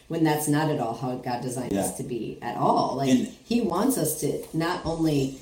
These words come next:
Speaker 1: he gave us feelings,
Speaker 2: Yeah.
Speaker 1: he, but he also wants us to experience them with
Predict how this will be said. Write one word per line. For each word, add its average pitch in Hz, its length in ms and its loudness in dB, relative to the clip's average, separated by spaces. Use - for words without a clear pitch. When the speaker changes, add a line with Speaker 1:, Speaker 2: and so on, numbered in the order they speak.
Speaker 1:
he 147 80 -2
gave 202 220 8
us - 160 4
feelings, 139 420 0
Speaker 2:
Yeah. 131 300 4
Speaker 1:
he, 165 280 0
but 165 120 2
he 165 200 0
also 247 320 0
wants 214 300 0
us 180 220 0
to 156 120 2
experience 175 680 -2
them 151 200 0
with 131 140 0